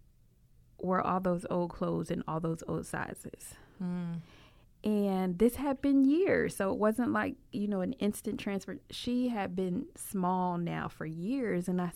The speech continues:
Speaker 1: said, "Why are these still in here?" And she just said,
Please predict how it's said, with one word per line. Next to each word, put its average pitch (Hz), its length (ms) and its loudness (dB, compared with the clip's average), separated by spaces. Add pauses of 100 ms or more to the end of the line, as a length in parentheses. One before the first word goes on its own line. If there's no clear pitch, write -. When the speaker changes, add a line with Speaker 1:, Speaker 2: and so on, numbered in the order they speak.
(120)
Speaker 1:
said, 175 280 -2 (420)
"Why 214 1000 -2 (220)
are 196 160 2
these 208 320 2
still 214 280 6
in 226 140 8
here?" - 380 0 (1300)
And 180 180 4
she 220 260 2
just 196 260 0
said, - 100 -4